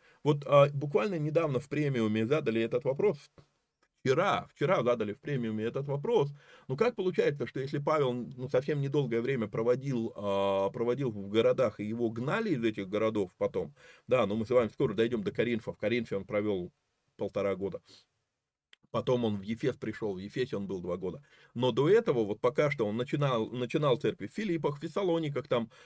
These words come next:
а, в Верии, а, он начинает и быстро уходит оттуда.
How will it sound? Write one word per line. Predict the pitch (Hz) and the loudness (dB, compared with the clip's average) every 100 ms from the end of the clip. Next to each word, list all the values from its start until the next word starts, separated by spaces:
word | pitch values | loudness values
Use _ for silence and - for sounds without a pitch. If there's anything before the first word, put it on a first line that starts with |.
| - | -8
а, | 107 110 110 | 0 2 2
в | |
Верии, | 127 196 170 139 131 - - | 0 2 2 2 -2 -10 -2
а, | 117 113 113 | 6 8 8
он | - 151 160 | 4 0 -2
начинает | 147 175 220 180 147 | -4 -4 -2 -2 0
и | |
быстро | 147 - 175 | 0 0 -2
уходит | - 190 120 - | 0 -2 -2 -4
оттуда. | 92 - - | -6 -6 -12